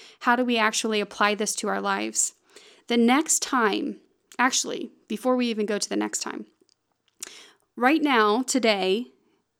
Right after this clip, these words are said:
I want you to spend a little time in prayer. If you're somebody who's prone to worry, if you're somebody who's prone to have anxiety and anxiousness, especially now, okay?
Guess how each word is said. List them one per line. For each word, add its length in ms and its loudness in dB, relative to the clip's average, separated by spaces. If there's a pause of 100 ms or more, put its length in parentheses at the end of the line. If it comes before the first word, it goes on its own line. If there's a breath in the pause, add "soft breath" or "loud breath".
(120)
I 80 4
want 240 2
you 280 0
to 120 -2
spend 240 0
a 40 0
little 240 -2
time 600 0 (600)
in 120 0
prayer. 500 -2
If 140 -8
you're 100 2
somebody 460 2
who's 180 0
prone 380 0
to 100 -4
worry, 380 -6
if 100 -8
you're 80 0
somebody 480 0
who's 160 -2
prone 380 0
to 320 -2 (280 loud breath)
have 280 2
anxiety 640 2
and 120 -2
anxiousness, 560 0
especially 480 0
now, 340 -4 (280)
okay? 340 -8